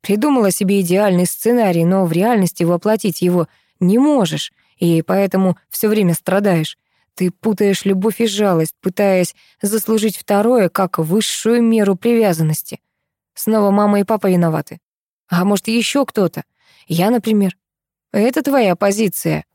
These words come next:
Все вокруг чёрствые, никто тебя не понимает, так?" Боль пронзает грудь, и я бездумно бросаюсь в наступление вместо того, чтобы защищаться. "А чем живёшь ты? Пытаешься убить себя, но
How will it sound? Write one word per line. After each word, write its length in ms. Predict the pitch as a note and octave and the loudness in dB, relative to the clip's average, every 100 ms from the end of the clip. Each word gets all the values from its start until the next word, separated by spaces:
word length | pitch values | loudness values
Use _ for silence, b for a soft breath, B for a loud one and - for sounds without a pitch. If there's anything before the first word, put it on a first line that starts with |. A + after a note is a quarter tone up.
| - | -10
Все 200 | - F3+ | -2 0
вокруг 320 | D#3+ E3+ - | 0 -2 -4
чёрствые, 760 | - C#4 D#4 C#4 - C#4+ C#4 B3 _ _ - | -2 0 2 -2 -2 0 0 -2 _ _ -4
никто 540 | B3+ B3 - A#3 C4 | 0 0 -2 0 0
тебя 300 | C#4 G3 G3 | 0 -2 0
не 120 | G#3 F#3+ | 0 0
понимает, 520 | F#3+ G3 F#3 D#3 - | 0 2 2 0 -4
так?" 280 | - A3 - _ _ _ _ _ _ _ _ _ - | -2 -2 -4 _ _ _ _ _ _ _ _ _ -6
Боль 300 | F3+ G3 G#3 | -2 0 -2
пронзает 460 | G#3+ G3 G3 G3 G3+ | -2 0 0 0 0
грудь, 360 | F#3+ G3 F#3+ | -2 -2 -2
и 40 | F#3+ | -4
я 280 | E3 D#3+ | -2 -2
бездумно 500 | D#3+ F3 F3 C#4 G#3 | -2 -4 -2 0 0
бросаюсь 540 | D#3+ E3+ E3 G3+ F3+ - | 0 -2 -2 0 0 -2
в 120 | F#3+ | -2
наступление 640 | F#3+ F#3+ - F#3+ B3 B3 E3 | 0 0 -4 -4 0 2 0
вместо 320 | E3 D#3+ - | 0 -4 -6
того, 300 | - E3+ G3+ | -6 -4 -4
чтобы 280 | - E3+ E3+ | -4 -2 -2
защищаться. 960 | E3+ F#3 F#3 A3+ A3 G#3 D#3 - D#3+ _ _ _ _ _ _ _ _ - | 0 -2 -2 -6 -6 -6 -6 -8 -16 _ _ _ _ _ _ _ _ -6
"А 100 | B3 | -4
чем 220 | - F#4 | 0 0
живёшь 260 | D#4+ D4 - | 2 0 0
ты? 260 | E4 A#3 _ _ _ _ _ - | -2 -2 _ _ _ _ _ -6
Пытаешься 480 | A#3+ C4+ C4+ - C4 | -2 0 0 0 0
убить 240 | A3+ C#4 | 2 -2
себя, 320 | - G#3 A3 | -2 0 2
но 320 | G#3+ A3 G#3+ | 2 2 0